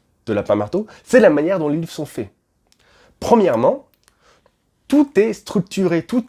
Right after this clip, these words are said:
est organisé, divisé en compétences et grands thèmes pour que vous puissiez vous y retrouver. Si je prends par exemple Mener des parties de jeux de rôle, on va avoir d'abord un grand thème sur la préparation.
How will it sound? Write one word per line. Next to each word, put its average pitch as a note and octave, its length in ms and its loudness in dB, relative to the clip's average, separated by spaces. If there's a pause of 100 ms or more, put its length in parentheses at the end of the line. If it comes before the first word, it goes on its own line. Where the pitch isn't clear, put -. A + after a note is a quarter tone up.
est G3+ 300 -4
organisé, F3+ 760 2
divisé E3 640 0 (280)
en A3 280 4 (240)
compétences - 720 -4
et F#3+ 180 0
grands D3+ 260 -2
thèmes D#3 360 -2 (240)
pour E3 120 0
que C#3+ 40 -2
vous C#3 100 -4
puissiez C3 280 -6
vous E3+ 240 -2
y F3+ 40 2
retrouver. D#3+ 420 -8 (360)
Si - 140 2
je G3+ 80 6
prends G3 200 2
par C#3+ 120 2
exemple G3 300 0
Mener E3+ 180 6
des D#3 120 0
parties - 300 -8
de A2+ 120 -4
jeux F#2+ 160 -8
de - 60 -12
rôle, B3 260 -4 (360)
on C#3+ 60 -4
va G3+ 80 6
avoir F#3 200 4
d'abord C3 340 -2
un C#3 80 0
grand B2+ 180 -6
thème F#3+ 260 -4
sur F#3+ 260 -6
la F3 160 0 (120)
préparation. E3+ 640 -4